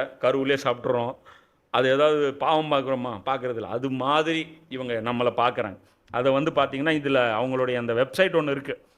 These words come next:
நக்கீரா டாட் டபிள்யூ டபிள்யூ டாட் நக்கீரா டாட் ஓஆர்ஜிங்கிற அந்த வெப்சைட். அதுல வந்து அவங்க என்ன சொல்றாங்க அப்படின்னா,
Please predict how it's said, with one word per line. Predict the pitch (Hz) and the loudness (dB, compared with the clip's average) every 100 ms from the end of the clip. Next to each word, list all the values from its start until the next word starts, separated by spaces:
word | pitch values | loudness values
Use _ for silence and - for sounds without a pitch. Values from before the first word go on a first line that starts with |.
| _ _ _ - | _ _ _ -8
நக்கீரா | 127 139 170 170 170 160 | 0 0 2 2 2 4
டாட் | 147 139 131 | 2 2 -2
டபிள்யூ | 127 135 156 | -2 0 2
டபிள்யூ | 147 139 143 | 2 2 0
டாட் | 139 165 | 0 0
நக்கீரா | 127 123 123 156 156 160 | -2 -2 -2 0 2 4
டாட் | 143 131 | 2 0
ஓஆர்ஜிங்கிற | 131 135 139 131 135 123 | 2 4 4 0 -6 -2
அந்த | 110 113 110 107 | -2 0 -2 0
வெப்சைட். | 117 131 - 127 101 - _ _ _ - | 0 0 0 0 -2 -10 _ _ _ -2
அதுல | 113 160 180 | 2 4 4
வந்து | 160 180 202 185 165 | 4 2 0 2 2
அவங்க | 147 151 165 | 2 0 -2
என்ன | 160 180 | 0 2
சொல்றாங்க | 156 147 147 135 | 2 0 0 0
அப்படின்னா, | 123 113 113 131 | -4 -6 -2 -2